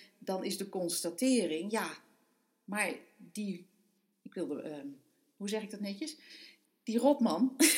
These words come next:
<laughs> die doet ook heel vervelend. Dus daarom ontplof ik. Mijn kind irriteert mij,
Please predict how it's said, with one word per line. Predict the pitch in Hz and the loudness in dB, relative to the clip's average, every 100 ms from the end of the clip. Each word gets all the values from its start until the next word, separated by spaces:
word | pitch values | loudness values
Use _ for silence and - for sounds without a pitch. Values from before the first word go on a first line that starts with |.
| 202 202 233 254 - | 2 2 4 4 4
<laughs> | 247 247 - - - - - - | 4 4 2 -12 -14 -10 -10 6
die | 294 | 6
doet | 247 320 320 | 8 6 4
ook | - | 2
heel | 269 277 | 4 4
vervelend. | 247 240 247 226 190 160 156 - _ _ | 2 0 2 2 2 -2 -4 -12 _ _
Dus | 196 180 | -14 -4
daarom | 247 294 294 254 | 0 0 2 0
ontplof | 208 175 - 185 165 - | 0 -8 -4 -4 -4 -6
ik. | 160 - - - | -10 -10 -20 -4
Mijn | 214 214 | -2 -2
kind | 285 247 240 - | 2 4 4 2
irriteert | 240 214 202 - 277 294 302 | -2 0 -4 -2 -2 0 0
mij, | 226 170 151 | 0 0 -4